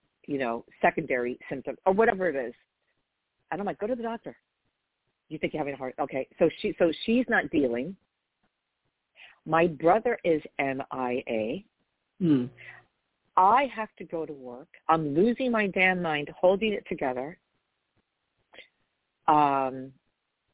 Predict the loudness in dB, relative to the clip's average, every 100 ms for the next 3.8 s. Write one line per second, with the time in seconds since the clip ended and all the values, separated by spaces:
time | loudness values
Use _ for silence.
0 | _ _ _ _ _ _ _ 0 2 2
1 | -2 -4 -2 2 2 2 -2 _ _ _
2 | _ _ -6 0 0 0 -4 -4 -2 -2
3 | -2 -2 -2 -4 -8 -8 -8 -10